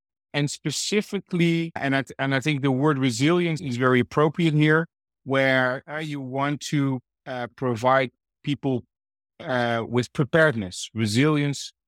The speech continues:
for when certain situations happen. And those situations can be stressful and high impact and, uh, potentially dangerous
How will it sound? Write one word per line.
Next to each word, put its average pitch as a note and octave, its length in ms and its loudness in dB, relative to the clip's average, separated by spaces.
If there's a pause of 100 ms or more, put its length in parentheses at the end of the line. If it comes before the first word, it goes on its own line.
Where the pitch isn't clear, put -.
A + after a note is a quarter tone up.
for C3+ 360 -4
when B2 300 0
certain C3 360 -4
situations A#2 760 -4
happen. F3 400 -2 (440)
And C3+ 160 2
those C#3+ 140 0
situations B2+ 1080 -2
can C3+ 160 0
be A#2+ 80 0
stressful B2+ 680 -2 (120)
and A2 200 -8
high B2+ 340 0
impact C3+ 480 -2 (140)
and, A2 340 -6
uh, C3+ 140 0
potentially A#2+ 540 0
dangerous C#3+ 960 2